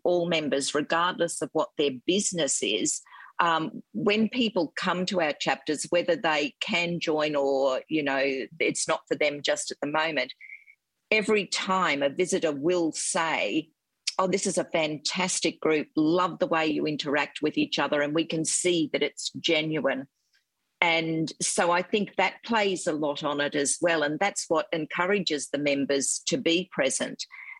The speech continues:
And I, at, I know that in, um, right up until October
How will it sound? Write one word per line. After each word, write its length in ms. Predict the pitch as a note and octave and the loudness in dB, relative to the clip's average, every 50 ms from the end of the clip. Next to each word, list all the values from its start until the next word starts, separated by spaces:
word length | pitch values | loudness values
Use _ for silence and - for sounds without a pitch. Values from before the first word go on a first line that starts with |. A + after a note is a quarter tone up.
| _ - | _ -2
And 160 | F#3+ F3 E3 | 0 2 2
I, 180 | D#3+ E3 F#3 F3 - | 2 0 0 0 -2
at, 140 | - E3+ - - _ _ _ _ _ - - - - | -2 -2 -4 -6 _ _ _ _ _ -20 -10 -2 0
I 140 | D#3+ D#3+ D#3+ | 2 2 2
know 340 | E3+ E3 F3 F#3 F#3+ G3 | 2 0 2 2 2 2
that 160 | F#3 F3 D#3+ - | 2 0 0 2
in, 400 | D#3+ D#3+ D#3+ D#3 D#3 D#3 D#3 D3 - - - | 0 0 0 -2 -2 0 0 0 -2 -2 -2
um, 800 | D#3 D#3 D3+ D3+ D3 D3 C#3+ D3 D3 D3 D3 C#3+ C3 A#2+ - - | -2 0 0 2 2 0 0 -2 -2 -2 -2 0 0 0 0 0
right 300 | D#3+ D3+ E3+ E3 F3 F3+ | 2 2 2 2 2 2
up 200 | D#3+ D3 - - | 0 -2 0 0
until 960 | E3 D3+ D3+ C#3 - - - - E3+ D#3 D3+ D3 D3 C#3+ C#3 C#3 C#3+ C3+ - - _ _ _ _ - | -2 -2 -2 -2 -4 -4 -2 0 2 2 2 2 2 2 0 0 -2 -4 -6 -10 _ _ _ _ -4
October 1000 | - C3+ - - _ - - - - F#3 F#3+ G#3 G3+ G3 - B2 G#2 - D3+ | -4 -4 -4 -8 _ -8 -4 -2 0 2 2 2 2 2 0 0 -2 -2 -6